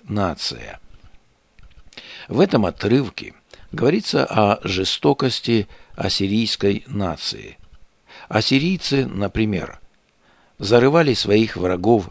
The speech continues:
в песок пустыни по самый подбородок. Затем они протыкали шилом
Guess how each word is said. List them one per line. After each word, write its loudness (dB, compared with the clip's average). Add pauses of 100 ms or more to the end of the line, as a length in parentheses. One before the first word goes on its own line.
в -20
песок 0
пустыни -2 (360)
по 0
самый -2
подбородок. -2 (680)
Затем 0 (380)
они -2
протыкали 0 (160)
шилом 0